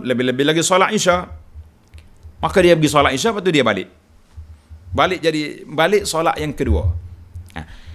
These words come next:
Kisah Muaz inilah di antara dalil yang ana bagi nasihat kepada para jemaah sekalian, musim P K P ke musim mana-mana,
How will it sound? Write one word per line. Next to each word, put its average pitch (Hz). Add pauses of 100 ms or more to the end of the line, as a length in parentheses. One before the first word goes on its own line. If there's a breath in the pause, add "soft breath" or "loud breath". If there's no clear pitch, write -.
(340 loud breath)
Kisah 247
Muaz 214
inilah 165
di 139
antara 185
dalil 156 (840)
yang 170
ana 185
bagi 170
nasihat 180
kepada 156
para 160
jemaah 143
sekalian, 151
musim 156
P 160
K 156
P 143
ke 151
musim 156
mana-mana, 151